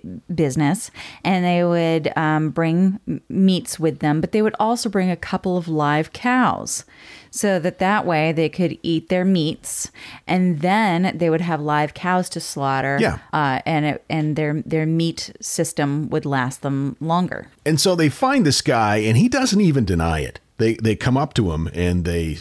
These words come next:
Speaker 2: they arrest him.
Speaker 1: Mm.
Speaker 2: He doesn't say, "I didn't do it." He doesn't say, "Hey, you got the wrong guy." He says, quote, "Human meat is nice,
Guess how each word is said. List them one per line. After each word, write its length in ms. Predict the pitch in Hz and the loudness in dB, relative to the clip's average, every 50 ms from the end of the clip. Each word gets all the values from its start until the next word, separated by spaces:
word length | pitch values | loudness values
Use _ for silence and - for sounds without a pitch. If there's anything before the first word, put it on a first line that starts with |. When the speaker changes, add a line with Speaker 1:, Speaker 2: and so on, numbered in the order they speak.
| - - | -10 -8
Speaker 2:
they 220 | - 82 80 73 | -4 -2 -2 0
arrest 360 | 73 71 82 113 185 - - - | 0 0 0 0 0 0 0 0
him. 280 | - 71 65 67 - - - - | -2 -2 -4 -6 -10 -12 -12 -10
Speaker 1:
Mm. 140 | 160 151 143 - - | -10 -10 -12 -10 -6
Speaker 2:
He 100 | - 170 | -2 0
doesn't 260 | 165 151 110 117 123 | 0 2 2 0 -2
say, 480 | - - 135 117 107 98 92 80 71 - _ _ _ _ | 0 0 2 2 2 2 2 0 -2 -6 _ _ _ _
"I 100 | - 104 | 0 0
didn't 300 | 101 95 87 80 76 73 | 2 2 0 -2 -2 0
do 220 | 80 123 139 143 135 | 0 2 4 4 4
it." 220 | 131 127 - - _ _ - | 2 0 -2 -6 _ _ -20
He 260 | - - 110 107 101 92 | -8 -4 0 0 2 2
doesn't 360 | 87 101 95 85 85 92 85 | 2 2 2 0 0 -2 -2
say, 840 | - - 104 95 92 90 87 85 85 82 82 82 80 78 85 87 - | -2 0 0 0 0 0 0 0 -2 -2 -4 -4 -6 -6 -8 -8 -8
"Hey, 140 | - - 120 | -6 -4 -2
you 100 | 127 120 | -2 0
got 160 | 104 127 107 | 0 0 0
the 80 | - 98 | 0 0
wrong 360 | 95 104 104 104 101 98 98 | 0 2 2 2 2 0 0
guy." 520 | 90 120 120 117 120 117 113 117 117 110 - - - - - - - - - | 0 0 0 0 2 2 2 2 0 -2 -4 -8 -14 -20 -20 -20 -20 -6 0
He 140 | - 233 | 2 2
says, 420 | 196 - - 202 180 170 156 - - | 4 4 4 4 4 4 2 0 -2
quote, 460 | - - - 240 220 208 185 - - - _ _ _ | -4 -2 2 4 4 4 4 2 -2 -10 _ _ _
"Human 460 | - - 262 269 254 226 190 175 170 | -2 2 4 6 6 6 6 6 6
meat 200 | 190 220 185 151 | 6 6 4 4
is 200 | 156 147 131 160 | 4 2 4 4
nice, 480 | 196 220 202 151 95 82 - - - | 4 4 4 2 0 0 -2 -4 -4